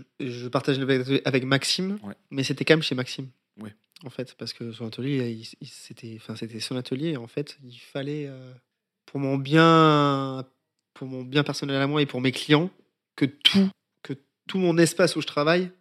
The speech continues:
Speaker 1: me ressemble, en fait.
Speaker 2: Ouais. Ouais, comme c'est le cas actuellement, ton
Speaker 1: Comme c'est que ça, euh,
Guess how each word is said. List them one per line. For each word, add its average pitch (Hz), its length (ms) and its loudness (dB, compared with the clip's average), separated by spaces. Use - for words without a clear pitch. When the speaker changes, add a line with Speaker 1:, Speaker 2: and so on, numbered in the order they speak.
Speaker 1:
me 143 100 -2
ressemble, 135 380 0
en 113 40 -12
fait. - 260 -20
Speaker 2:
Ouais. 95 120 -20
Ouais, 101 80 -8
comme 95 160 -10
c'est 98 100 -10
le 92 60 -12
cas 98 100 -10
actuellement, 92 380 -12
ton 85 300 -18
Speaker 1:
Comme 135 160 -4
c'est 131 140 -2
que 127 60 -8
ça, 151 240 4
euh, 135 280 0